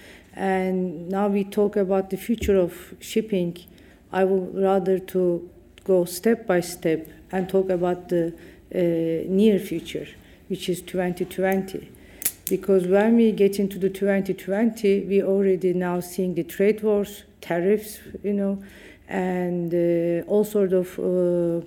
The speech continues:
political instability. And on top of this, we have this twenty twenty sulfur cap. I personally believe, and that is also the, you know, the idea of bimco, that whatever we do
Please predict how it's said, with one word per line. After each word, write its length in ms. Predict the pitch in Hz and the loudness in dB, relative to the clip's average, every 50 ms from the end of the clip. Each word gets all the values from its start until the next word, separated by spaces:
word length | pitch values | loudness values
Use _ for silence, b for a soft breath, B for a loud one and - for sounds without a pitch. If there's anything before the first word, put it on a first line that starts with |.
| - | -4
political 440 | - 196 190 185 190 - - - 190 170 170 | 2 2 2 2 2 -4 -2 -2 -2 -2 -2
instability. 1000 | 170 170 - - - 175 170 165 170 202 220 220 220 - - 220 214 220 214 B B B B B B B - | -6 -8 -10 -4 -2 -2 -2 -2 0 0 0 0 0 0 0 2 2 2 0 B B B B B B B -10
And 340 | - 190 190 185 185 185 - 175 | -4 -2 0 0 0 0 -2 -2
on 180 | 180 185 185 | -2 -2 -2
top 220 | 185 - 196 170 180 | 0 -2 -2 0 0
of 200 | 190 180 185 - | -2 -4 -2 -2
this, 280 | 190 180 180 175 - 185 | 0 0 0 -2 -2 0
we 140 | 185 175 | 0 2
have 200 | 165 175 170 160 | 2 2 0 0
this 200 | 156 175 170 - | -2 -8 -8 -10
twenty 420 | - - - 180 175 175 165 - 175 | -14 -8 -4 -4 -4 -2 -2 -4 -6
twenty 480 | 180 - - 185 175 170 170 - - | -6 -4 -4 -4 -4 -4 -6 -6 -10
sulfur 380 | 165 - - 180 170 - 160 151 | -10 -6 -6 -6 -4 -4 -8 -8
cap. 280 | 156 - 139 123 - - - B B B B B B B B - | -6 -8 -10 -10 -12 -16 -20 B B B B B B B B -2
I 220 | - 190 214 226 | 2 4 4 4
personally 680 | 226 226 - 233 220 214 220 - 226 208 202 196 190 170 | 4 4 6 6 6 6 4 0 2 4 4 4 4 2
believe, 340 | 170 185 175 196 196 185 | 2 4 6 6 6 6
and 160 | 180 170 180 170 | 4 2 2 2
that 180 | 185 185 185 | 0 0 0
is 120 | 196 185 196 | 0 0 2
also 260 | 185 180 185 - 180 | 0 0 0 -2 -4
the, 260 | 165 170 180 175 175 B B B B B B | 0 0 0 0 0 B B B B B B
you 140 | - 196 185 | -2 0 2
know, 240 | 180 175 170 160 170 | 2 2 0 -2 -2
the 240 | 156 175 180 180 | -2 0 0 0
idea 360 | 160 175 180 185 170 185 180 175 | 2 2 0 2 4 4 4 4
of 300 | 180 175 180 - - - - | 2 0 -2 -8 -16 -2 2
bimco, 480 | 196 220 220 214 - - 185 175 175 | 4 4 4 2 2 2 4 4 4
that 200 | 170 175 170 170 | 2 0 0 0
whatever 400 | 175 175 175 175 220 220 220 220 208 | 0 -2 0 2 2 4 4 4 2
we 180 | 180 190 185 | 4 2 0
do 400 | 170 151 - 170 170 175 185 175 | -2 0 0 0 0 0 -2 -4